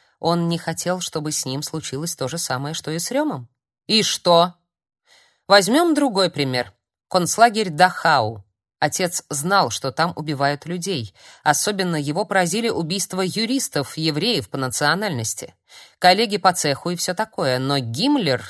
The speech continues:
тогда ещё президент полиции Мюнхена, запретил ему проводить расследование. Просто запретил. И отец,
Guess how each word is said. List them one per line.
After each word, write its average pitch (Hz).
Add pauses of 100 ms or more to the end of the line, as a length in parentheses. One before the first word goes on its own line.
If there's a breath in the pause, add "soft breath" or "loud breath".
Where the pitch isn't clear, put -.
(120)
тогда 135
ещё 147
президент 143
полиции 151
Мюнхена, 156 (320 loud breath)
запретил 185
ему 156
проводить 143
расследование. 120 (140)
Просто 247 (100)
запретил. 170 (580 soft breath)
И 180
отец, 185